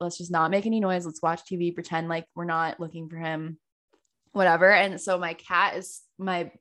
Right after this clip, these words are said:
cat Bella is sitting on my chest and she was like, all of a sudden her head whipped, like, an hour later, like, whipped to the side. And I was like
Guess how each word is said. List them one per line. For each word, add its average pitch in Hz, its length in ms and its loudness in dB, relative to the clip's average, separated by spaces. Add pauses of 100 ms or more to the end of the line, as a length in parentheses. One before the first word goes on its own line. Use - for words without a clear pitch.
cat 190 260 2
Bella 170 340 2
is 190 120 -8
sitting 175 200 -6
on 180 80 -4
my 151 260 -4 (400)
chest 180 460 2
and 180 140 -6
she 180 140 -4
was 180 180 -2
like, 165 280 -2 (520)
all 202 180 10
of 226 60 6
a - 40 -6
sudden 214 160 2
her 190 100 0
head 180 420 0
whipped, 120 420 -10
like, 151 320 -8
an 180 100 -8
hour 160 400 -4
later, 123 400 -4
like, 98 180 -8
whipped 185 300 2
to 190 60 -2
the 180 80 0
side. 165 320 4
And 165 80 -4
I 180 180 4
was 180 160 2
like 165 320 -2